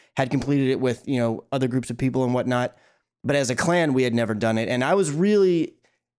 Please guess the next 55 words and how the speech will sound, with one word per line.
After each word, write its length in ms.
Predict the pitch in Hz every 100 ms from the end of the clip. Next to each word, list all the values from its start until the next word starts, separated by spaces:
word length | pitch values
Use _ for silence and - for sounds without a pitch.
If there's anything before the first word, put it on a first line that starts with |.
| -
it 60 |
was 100 | 190
like 160 | 208 214
this 260 | 180 - -
huge 260 | 190 185 135
weight 380 | 113 139 156
off 180 | 147 143
my 140 | 156 127
shoulders 480 | - 135 151 151
that 120 | 127 123
I, 200 | 117 -
it 60 | 143
was 160 | 117
self-imposed, 720 | - 143 127 113 120 123 139 -
quite 200 | 151 143
frankly, 400 | 151 147 160 151 - _ _ 156
because 240 | 175 160
I 80 | 151
just, 280 | 156 - -
I 60 | 156
really 480 | 139 156 185 190 165
wanted, 320 | 165 160 147
I 100 | 139
knew 160 | 156
our 100 | 175
clan 320 | 170 170 165 156
hadn't 280 | 147 139
done 180 | 123 131
it 80 | 120
yet. 160 | 120 120
And 140 | 135
I 40 |
think 340 | 147 240 247 - _ _ _ _
my 140 | 165 196
understanding 500 | 240 - 214 196 170
is 140 | 143
that 140 | 147 143
you 100 | 135
have 200 | 175 170
to 80 | 147
beat 240 | 156 160
it 160 | 156 139
with 240 | 131 -
the 80 | 135
majority 580 | 127 107 120 147 147 131
of 80 | 113
the 80 |
members 380 | 117 117 110 113
being 220 | 101 120
from 140 | 117 127
your 60 | 117
clan. 280 | 127 131
I 80 | 120
don't 180 | 120 156
think 200 | 165 143